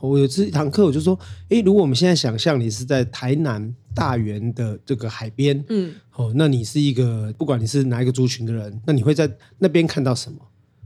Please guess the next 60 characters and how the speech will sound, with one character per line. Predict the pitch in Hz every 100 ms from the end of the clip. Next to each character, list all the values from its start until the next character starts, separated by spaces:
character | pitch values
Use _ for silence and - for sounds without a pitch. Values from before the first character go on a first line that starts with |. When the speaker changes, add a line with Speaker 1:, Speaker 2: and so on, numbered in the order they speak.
| -
Speaker 1:
哦， | 117
比 |
如 | 120
说 | 127 127
是， | 123 139 135
是 | 120
海 | 117 117
边， | 147 165 170 190
Speaker 2:
嗯。 | 202 165
Speaker 1:
哦， | 123 117
因 |
为 | 131 135
热 | 143 131
带， | 139 135 117 -
Speaker 2:
嗯。 | 196 127
Speaker 1:
所 | 110 120
以 |
可 | 113
能 | 120
会 | 131
有 |
椰 | 113 123
子 | 139 135
树， | - 202 127 -
Speaker 2:
嗯 | 214
哼。 | 202 190
Speaker 1:
可 | 131
能 | 127
会 | 151
有 | 135
鱼， | 135 127 131 139
可 | 120
能 | 123
会 | 156
有 | 143
鸟。 | 139 120 104
OK， | 170 190
那 | 190 220
于 | - 151
是 | 202 185
会 | - 190
有 | 135
谁 | 113 - 120 131
呢？ | 185 240 - _ _ _ _ _
哦， | - 123
于 | 139
是 | 131
有 | 147
荷 | 113 -
兰 | 131 131
人、 | 135 127 135 135 - - - _ -
有 |
西 | 123 -
班 | 151 156
牙 | 151
人、 | 139 123 131 139 - -
有 | 131 113
日 | 139 165
本 | 127 117
人， | 117 113 117